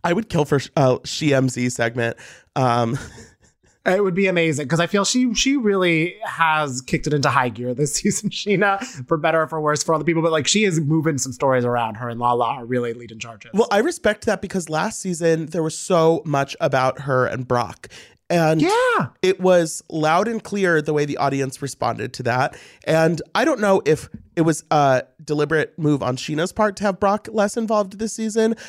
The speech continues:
Speaker 1: I imagine the producers were not banging down his door to sign a full-time contract. But,
Speaker 2: Please.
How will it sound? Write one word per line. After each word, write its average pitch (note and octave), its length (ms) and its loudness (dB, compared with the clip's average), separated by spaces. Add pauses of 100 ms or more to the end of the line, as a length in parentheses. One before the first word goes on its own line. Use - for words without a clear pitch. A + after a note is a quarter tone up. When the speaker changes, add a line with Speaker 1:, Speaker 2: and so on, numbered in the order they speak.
(180)
Speaker 1:
I D#3+ 80 4
imagine D#3 400 2
the D3+ 80 2
producers D3+ 520 0
were D3 120 0
not C#3+ 200 0
banging C#3 280 2
down C3+ 180 2
his C3+ 160 -2
door C3+ 220 2
to C3 100 -12
sign C3 220 0
a - 20 -2
full-time C3 380 -2
contract. F3+ 640 -2 (500)
But, F3+ 180 6 (380)
Speaker 2:
Please. C4 260 -2